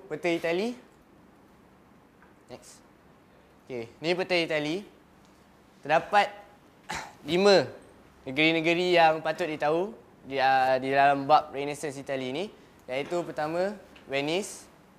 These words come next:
yang kedua Rome, Milan, Florence dan Genoa. Bandar-bandar ini menjadi pusat perdagangan antarabangsa. Ini peta Venice yang telah saya dapat di internet.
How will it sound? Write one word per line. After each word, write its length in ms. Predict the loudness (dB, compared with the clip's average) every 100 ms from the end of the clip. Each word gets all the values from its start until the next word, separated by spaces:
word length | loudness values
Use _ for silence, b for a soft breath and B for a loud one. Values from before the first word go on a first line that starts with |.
| -18
yang 80 | -12
kedua 320 | -6 0 2
Rome, 320 | 4 4 2 -6 -14 -6
Milan, 480 | 2 4 4 0 -14 -6
Florence 400 | -2 0 0 -4 -6
dan 160 | -4
Genoa. 400 | -2 0 0 -2 -8 -20 B B B B -4
Bandar-bandar 480 | 2 4 4 2 2
ini 160 | 2 0
menjadi 320 | 0 -2 -2
pusat 480 | -4 -2 2 2 0
perdagangan 480 | 4 6 6 2 0
antarabangsa. 720 | -2 -2 -2 -2 -2 -6 -6 -10 -20
Ini 400 | -8 2 6 6 4
peta 240 | -2 -2 0
Venice 640 | 2 0 -2 -6 -16 -20 -20 -20 _ _ -20 -10
yang 240 | -6 -4
telah 240 | -4 -4
saya 160 | -4 -6
dapat 240 | -4 -6
di 80 | -6
internet. 400 | -10 -6 -8 -8